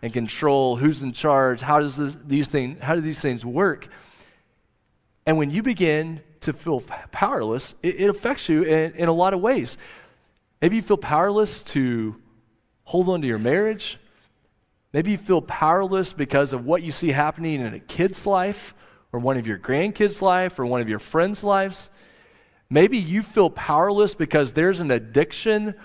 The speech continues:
or a temptation or something in your life that you just feel like you can never get past. Like, "God, I deal with this over and over and over again, and I just feel powerless."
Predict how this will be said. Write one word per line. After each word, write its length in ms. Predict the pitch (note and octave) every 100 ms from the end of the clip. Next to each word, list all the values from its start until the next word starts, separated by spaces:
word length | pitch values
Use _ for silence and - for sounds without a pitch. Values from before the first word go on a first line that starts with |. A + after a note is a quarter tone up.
| - -
or 160 | C#3
a 80 | B2+
temptation 840 | - E3 D3+ E3 F#3+ G3 A3 G3+
or 120 | C#3+
something 500 | B2 - F#3+ F#3+ G3+
in 120 | E3+ F3+
your 140 | D3+
life 300 | C3+ D#3 G3
that 100 | D#3+
you 120 | D3+
just 160 | F3 F3
feel 120 | G3+
like 160 | F3 D3
you 100 | D3+
can 160 | D3
never 280 | C#3+ G3 G#3
get 200 | F#3+ F#3
past. 400 | - D#3+ A#2+ -
Like, 200 | C#3+ B2 - - -
"God, 200 | F3+ F3+
I 120 | D3
deal 200 | C#3+ F#3+
with 140 | F3
this 180 | D3+ -
over 440 | G3 G#3+ G#3+ A3 G#3
and 240 | - D3
over 360 | E3+ G#3 G#3 G3+
and 180 | D3+ D3+
over 220 | F#3 G3
again, 320 | F#3 G3 F#3+
and 140 | E3 D3+
I 100 | C#3
just 360 | B2+ G3+ G3+
feel 380 | - F3+ E3+ D3+ - - _
powerless." 800 | - C#3 C3 G#2+ G2+ - -